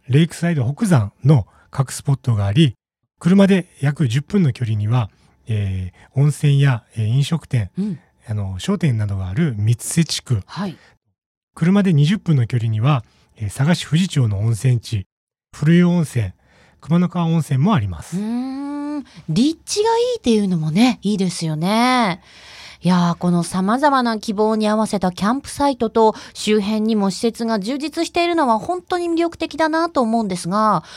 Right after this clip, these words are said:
Speaker 2: では気になる設備について教えてください。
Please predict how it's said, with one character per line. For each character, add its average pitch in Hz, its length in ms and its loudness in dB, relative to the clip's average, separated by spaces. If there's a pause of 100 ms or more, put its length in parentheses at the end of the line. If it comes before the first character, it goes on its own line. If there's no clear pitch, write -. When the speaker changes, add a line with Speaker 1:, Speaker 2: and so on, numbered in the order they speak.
(140)
Speaker 2:
で 277 80 2
は 214 60 4
気 269 220 -4
に 403 100 0
な 480 80 0
る 349 140 0
設 - 320 -2
備 427 100 0
に 320 160 0
つ - 220 -4
い 339 80 0
て 302 180 2
教 226 120 2 (180)
え 185 80 -2
て 180 100 -4
く 180 100 -8
だ 190 140 2
さ 208 400 2
い。 143 160 -4